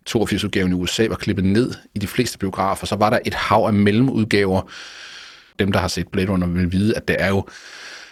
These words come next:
altså, mange klipninger, men sådan tre kanoniske klipninger af Blade Runner. Toogfirs-udgaven, tooghalvfems-udgaven, der hed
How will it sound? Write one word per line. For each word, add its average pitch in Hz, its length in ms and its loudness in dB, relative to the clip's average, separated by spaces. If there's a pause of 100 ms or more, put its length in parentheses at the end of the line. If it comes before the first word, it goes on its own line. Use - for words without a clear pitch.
(200)
altså, - 180 -8 (140)
mange 110 320 2
klipninger, 131 420 0
men 92 120 2
sådan 104 200 2
tre - 520 -2 (440)
kanoniske 110 720 2
klipninger 90 500 -2
af - 120 -6
Blade - 220 -6
Runner. - 180 -6 (320)
Toogfirs-udgaven, 113 680 0
tooghalvfems-udgaven, 95 960 -2 (240)
der 87 60 -2
hed 82 140 0